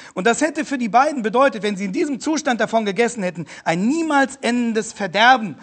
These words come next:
und ihr ewiges Getrenntsein vom Schöpfer. Und das wollte Gott verhindern. Davor hat er sie beschützt. Und der einzige Weg dazu war die konsequente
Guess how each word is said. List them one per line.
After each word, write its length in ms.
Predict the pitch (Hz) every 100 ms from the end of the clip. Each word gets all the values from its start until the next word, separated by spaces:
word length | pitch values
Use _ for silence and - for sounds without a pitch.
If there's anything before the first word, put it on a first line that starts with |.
| - -
und 140 | 180
ihr 180 | 208 214
ewiges 500 | 294 349 339 302 -
Getrenntsein 680 | 240 - 269 320 294 254
vom 200 | 220 208
Schöpfer. 440 | - - 214 208 175 - -
Und 300 | 196 - 311
das 280 | 311 311
wollte 260 | 220 202 202
Gott 220 | 180 175
verhindern. 580 | - 160 151 131 123 127 _ _ _ _
Davor 280 | 175 175 170
hat 60 |
er 60 | 156
sie 80 | 139
beschützt. 560 | 135 - 131 - - _ _ _ _ _ _ -
Und 100 | 151
der 80 |
einzige 380 | 208 240 233 190
Weg 200 | 196 196
dazu 260 | 196 185 180
war 80 | 165
die 80 |
konsequente 800 | - 175 151 - 196 208 214 196